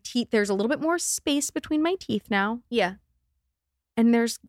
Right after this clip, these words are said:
Speaker 1: food getting stuck there, and it's frustrating. I'm not saying, I'm not gonna
Speaker 2: Vacancies.
Speaker 1: stop flossing. There's
Speaker 2: Yeah.
Speaker 1: vacancies. I, Tanya and I saw each other recently and bonded over how much we love our Slate flossers.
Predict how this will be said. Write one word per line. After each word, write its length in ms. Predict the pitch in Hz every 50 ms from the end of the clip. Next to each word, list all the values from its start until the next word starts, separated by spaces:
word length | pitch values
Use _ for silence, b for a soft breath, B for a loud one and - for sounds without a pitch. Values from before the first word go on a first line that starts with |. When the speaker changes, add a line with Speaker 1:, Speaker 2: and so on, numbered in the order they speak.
| _
Speaker 1:
food 240 | - - 302 294 240
getting 240 | 208 185 165 165 180
stuck 240 | - - 165 160 -
there, 220 | - 170 170 - -
and 160 | 202 214 214
it's 160 | 208 - -
frustrating. 460 | - - 233 240 - - 277 277 262 -
I'm 140 | 240 254
not 240 | 269 269 320 349 -
saying, 140 | - 330 - 277
I'm 80 | 269
not 160 | 262 254 - -
gonna 120 | 359 339
Speaker 2:
Vacancies. 40 | 330
Speaker 1:
stop 420 | - 330 330 - - 170 180 196
flossing. 220 | - 247 254 269 -
There's 180 | 262 247 247 233
Speaker 2:
Yeah. 40 |
Speaker 1:
vacancies. 480 | 220 220 202 - 220 214 - 233 226 - B B B B B B B B _ -
I, 280 | 247 247 247 247 220 - _ - 226
Tanya 380 | - 247 254 247 269 277 302 285
and 80 | 262
I 300 | 226 202 196 190 190 190
saw 260 | 175 - - 214 208 214
each 180 | 247 240 -
other 140 | 214 190 185
recently 360 | 185 180 - 185 170 180 185
and 120 | 180 190 -
bonded 420 | 175 175 175 202 233 220 196 185
over 360 | 165 165 165 170 165 165 156
how 180 | - 170 180 175
much 200 | 165 156 - -
we 100 | 180 175
love 220 | 170 156 156 156
our 120 | 151 151 165
Slate 280 | - - 165 175 170
flossers. 460 | - - 156 156 156 - 165 175 -